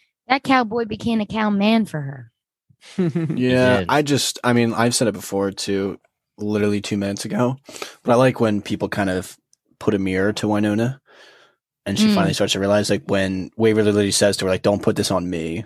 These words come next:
Speaker 3: like, don't make this decision, like, put the reasoning onto me and make almost me at fault for it." Voice crack. Uh,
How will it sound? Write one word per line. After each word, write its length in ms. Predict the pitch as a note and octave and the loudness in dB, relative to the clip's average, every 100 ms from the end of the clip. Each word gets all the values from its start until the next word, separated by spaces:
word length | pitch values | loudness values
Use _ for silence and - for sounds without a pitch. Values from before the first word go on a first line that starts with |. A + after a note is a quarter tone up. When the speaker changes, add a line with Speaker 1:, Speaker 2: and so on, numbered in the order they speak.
| - | -10
Speaker 3:
like, 200 | F#2+ F#2+ | -6 -4
don't 320 | - G2 G2 - - | 0 0 0 -6 -4
make 280 | G2+ F#2+ - _ _ | -2 -2 -4 _ _
this 200 | G#2+ - | -2 0
decision, 680 | - - - - B2+ F#2+ A2+ - - - _ - | 0 0 2 0 -2 -6 -10 -16 -20 -20 _ -2
like, 140 | F#2+ - - | -2 -4 -2
put 180 | A#2+ - | -2 0
the 100 | G#2 | 0
reasoning 380 | G#2+ G2+ G#2+ | 2 2 2
onto 260 | G2 G2 G2+ | 0 0 0
me 240 | G2 G2+ F#2+ | 2 2 2
and 100 | F#2+ | 0
make 160 | F#2+ | 0
almost 300 | G2+ G2 - | 0 -2 -2
me 380 | F3 G3+ F3 F3+ | 0 0 0 -2
at 160 | G#2 - | -4 -2
fault 260 | G#2 G2 | 0 0
for 280 | - C3+ D3+ | -2 0 0
it." 100 | F3 - _ _ - | -2 -6 _ _ -8
Voice 260 | A2+ F#2+ | -4 -4
crack. 260 | - G#2 A#2+ - _ _ _ _ _ - | -2 -4 -4 -8 _ _ _ _ _ -20
Uh, 60 | - | -20